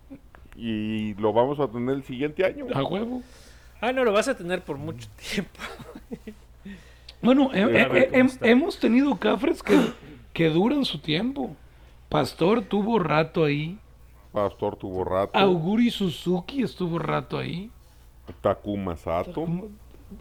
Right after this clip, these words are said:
Speaker 2: que
Speaker 3: Sí.
Speaker 2: Timo Glock estuvo ahí, cabrón. O sea, hay muchos pilotos. Pedro Diniz estuvo ahí.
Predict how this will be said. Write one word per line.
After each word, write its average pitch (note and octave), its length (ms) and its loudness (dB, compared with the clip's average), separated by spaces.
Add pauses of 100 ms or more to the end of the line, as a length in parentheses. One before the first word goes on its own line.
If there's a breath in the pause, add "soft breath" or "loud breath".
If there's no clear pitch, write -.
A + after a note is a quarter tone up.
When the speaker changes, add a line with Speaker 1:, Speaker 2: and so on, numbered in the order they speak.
(500)
Speaker 2:
que F3 240 6 (180)
Speaker 3:
Sí. C#3+ 320 -8 (160)
Speaker 2:
Timo G#3+ 340 10
Glock F3+ 420 2 (300)
estuvo - 460 -4
ahí, F#3+ 260 -8
cabrón. - 320 -12 (1040 soft breath)
O - 60 -20
sea, - 260 -4
hay G#3+ 220 4
muchos C4 360 0
pilotos. F#3+ 840 -4 (140)
Pedro G3+ 300 -2
Diniz G3+ 520 -4
estuvo G#3 400 -8
ahí. A3 260 -10